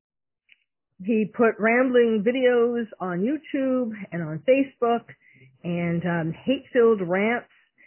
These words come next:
eh, homophobia, misogyny, racist comments. He, he was an equal opportunity, more or less, of these <laughs> with his racist comments.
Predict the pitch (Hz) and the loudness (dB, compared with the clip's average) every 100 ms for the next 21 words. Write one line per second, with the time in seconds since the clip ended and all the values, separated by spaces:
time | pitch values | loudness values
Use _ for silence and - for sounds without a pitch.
0 | _ _ 180 175 135 - 233 247 262 262 | _ _ -6 -4 -4 -6 0 4 4 4
1 | 233 220 233 226 202 170 - 220 233 226 | 4 4 4 4 2 -2 -2 -2 -2 -4
2 | 226 233 180 202 262 233 226 - 220 214 | -4 -2 0 -2 -2 -6 -8 -8 -4 0
3 | 220 220 - - - - 202 208 220 202 | 0 -2 -6 -20 -18 -4 -2 2 2 2
4 | 202 190 269 311 269 220 208 202 185 262 | 2 2 0 0 0 0 -2 -6 -6 -4
5 | 233 180 180 165 165 160 143 151 - _ | -2 -2 -2 -4 -4 -4 -6 -8 -14 _
6 | _ _ 170 170 180 175 170 - - - | _ _ -4 0 2 2 -2 -10 -10 -10
7 | 151 - 190 190 170 170 170 170 151 - | -8 0 2 2 0 0 -2 -4 -8 -6
8 | 180 147 139 208 | -4 -4 -4 -6